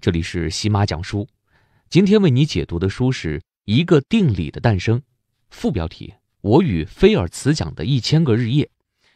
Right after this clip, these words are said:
这本书是一位数学家的自述。你心目中的数学家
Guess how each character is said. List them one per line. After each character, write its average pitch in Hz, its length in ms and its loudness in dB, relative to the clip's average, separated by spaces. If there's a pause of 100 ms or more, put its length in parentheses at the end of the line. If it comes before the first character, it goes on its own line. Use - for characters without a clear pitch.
(380)
这 262 100 0
本 127 160 6
书 202 240 -2
是 160 140 0
一 113 80 2
位 143 120 2
数 202 280 -2
学 - 160 -4
家 92 120 -4
的 95 120 -6
自 104 180 -6
述。 - 240 -6 (600)
你 92 240 0
心 190 260 -2
目 233 140 0
中 117 120 -4
的 101 120 0
数 233 200 0
学 95 160 -2
家 58 280 -16